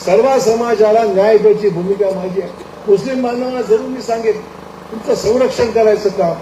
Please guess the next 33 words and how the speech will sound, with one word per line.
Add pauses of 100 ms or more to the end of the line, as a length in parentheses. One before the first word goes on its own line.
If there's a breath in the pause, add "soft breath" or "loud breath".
(280)
तुम्हाला
सामाजिक
न्याय
द्यायचं
काम (320)
अशोक
चव्हाण (420)
कुठला
भेदभाव
करणार
नाही,
तुम्हाला
घेऊन
सोबत
जाणार, (260)
त्याला
मुद्दाम
सांगितलं
पाहिजे. (240)
त्यामुळे (720)
गाव
का
मामला
आहे, (680)
गावाचं
काम
आहे (180)
आणि
गावाची
स्व-,
स्वप्नपूर्ती
करायची
असेल